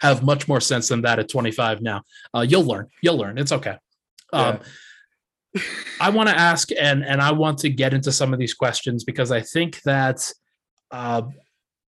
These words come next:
Speaker 1: fans have, have some drastic opinions on this season in general. Being
Speaker 2: Mm-hmm.
Speaker 1: fourteen and thirteen, being, uh, at that time, uh, thirteen and thirteen,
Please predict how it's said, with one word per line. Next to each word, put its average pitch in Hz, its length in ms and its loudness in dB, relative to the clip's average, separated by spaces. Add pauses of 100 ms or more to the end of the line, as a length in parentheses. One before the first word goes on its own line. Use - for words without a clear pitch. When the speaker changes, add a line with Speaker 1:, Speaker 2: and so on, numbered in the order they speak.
Speaker 1:
fans 233 380 2
have, 202 200 2
have 151 300 0
some 135 320 -2 (120)
drastic 139 600 2
opinions 131 480 0
on 131 140 0
this 120 140 -2
season 123 380 0
in 117 80 -2
general. 127 520 -2 (360)
Being 151 240 4
Speaker 2:
Mm-hmm. 147 80 -2
Speaker 1:
fourteen 139 440 0
and 117 100 -6
thirteen, 123 580 -4
being, 131 480 -4 (320)
uh, 117 180 -2
at 135 120 0
that 131 180 -2
time, 117 400 -2
uh, 107 160 -2
thirteen 139 420 -2
and 110 120 -6
thirteen, 113 460 -4